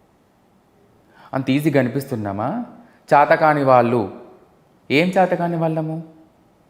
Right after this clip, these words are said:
మాకేమైనా ఉద్యోగ అవకాశం ఇచ్చారా వాళ్ళు? ఏమైనా, ఏమైనా అడిగారా మమ్మల్ని? ఏమైనా మా సమస్యను కనుక్కున్నారా ఏమైనా? ఈ పక్క, పక్క రాజకీయ పార్టీలు ఇవేనండి అంతా కూడా.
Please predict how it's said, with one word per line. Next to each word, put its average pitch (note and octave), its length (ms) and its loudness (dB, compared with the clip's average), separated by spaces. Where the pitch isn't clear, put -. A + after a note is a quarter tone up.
మాకేమైనా B2 300 -2
ఉద్యోగ C#3 220 0
అవకాశం B2+ 400 -4
ఇచ్చారా G#2+ 320 -6
వాళ్ళు? G#2 240 -6
ఏమైనా, A#2+ 420 -8
ఏమైనా A#2+ 280 -2
అడిగారా B2 340 0
మమ్మల్ని? G#2+ 380 -6
ఏమైనా B2+ 400 -6
మా B2+ 80 2
సమస్యను C3+ 440 -2
కనుక్కున్నారా A#2 640 -6
ఏమైనా? A#2 360 -8
ఈ D3+ 120 -4
పక్క, C#3 720 0
పక్క C3 180 -4
రాజకీయ D#3 420 0
పార్టీలు D3 280 -4
ఇవేనండి C3 500 -2
అంతా G#2 260 -12
కూడా. G2+ 300 -12